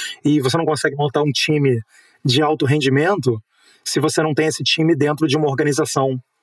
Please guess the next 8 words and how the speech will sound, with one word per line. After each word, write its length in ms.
de 120
alto 220
estruturada, 560
né? 220
Alta 280
performance 560
exige 500
intenção. 720